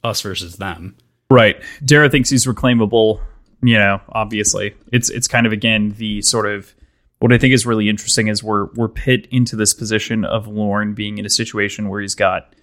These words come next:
Speaker 2: he wants to be the one out of the situation, um, between Aja and Darrow, and then we have Tactus, who wants to be out of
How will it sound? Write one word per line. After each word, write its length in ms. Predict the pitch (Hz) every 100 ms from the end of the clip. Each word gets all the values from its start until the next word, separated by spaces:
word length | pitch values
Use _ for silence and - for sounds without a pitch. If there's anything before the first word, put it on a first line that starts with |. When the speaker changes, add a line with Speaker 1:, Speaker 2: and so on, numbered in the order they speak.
| _ _ _
Speaker 2:
he 100 | 123
wants 280 | 113 110 107
to 60 | 107
be 400 | 104 104 98 73 135
the 120 | 113
one 360 | 107 104 101 -
out 220 | 117 110 101
of 160 | 101
the 100 | -
situation, 800 | - 104 - 101 98 - 104 104 - _ _ _ _ _ -
um, 340 | 117 98 98 -
between 260 | 117 123 107
Aja 240 | 101 107
and 120 | 104
Darrow, 440 | 123 123 110 107 104
and 200 | - 110
then 100 | 104
we 80 |
have 180 | 98 98
Tactus, 540 | - 131 123 110 101 -
who 140 | 107
wants 260 | 101 101 -
to 80 |
be 160 | 101 -
out 240 | 104 101
of 340 | 95 98 -